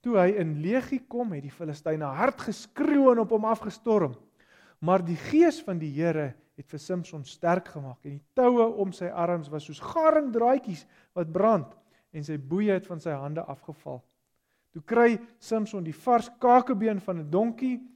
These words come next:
in die hande en hy vat dit vas en hy slaan dit duisend Filistyne daarmee dood. Toe sê hy, "Met die kakebeen van 'n donkie het ek 'n hoopie van hulle gemaak. Met die kakebeen van 'n donkie het ek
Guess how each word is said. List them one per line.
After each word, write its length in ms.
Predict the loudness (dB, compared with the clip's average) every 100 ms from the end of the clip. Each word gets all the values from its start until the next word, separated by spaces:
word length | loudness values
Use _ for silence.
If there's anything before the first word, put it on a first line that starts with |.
| -12
in 100 | -2
die 120 | 0
hande 280 | 2 4 4
en 80 | 2
hy 100 | -2
vat 260 | 0 2
dit 160 | 2 0 2
vas 200 | 2 2
en 100 | -4
hy 60 |
slaan 320 | -4 -2 0
dit 180 | 2 2
duisend 360 | 6 4 4 -6
Filistyne 560 | -4 -6 -2 0 0 -2
daarmee 340 | -4 -4 -6
dood. 280 | -6 -8 -8 _ _ _ _ _ _ _ _ _ -14
Toe 100 | -14
sê 200 | -10 -8
hy, 240 | -6 -8 -14 _ _ _ _ _
"Met 120 | -16
die 120 | -16 -8
kakebeen 560 | 0 2 2 0 0 0
van 160 | -4
'n 120 | -4 2
donkie 420 | 4 4 0 -6
het 140 | -6 _ _
ek 180 | -12 -6
'n 160 | -6 -2
hoopie 320 | -2 -2 -6
van 160 | -8 -8
hulle 200 | -8 -10
gemaak. 440 | -14 -14 -16 -18 _ _ _ _ _ _
Met 80 | -18
die 100 | -4
kakebeen 540 | 4 4 4 -2 -2
van 140 | -4 -12
'n 120 | -10
donkie 460 | -4 -4 -4 -10 -16 _ _ _ -18
het 140 | -14
ek 100 | -14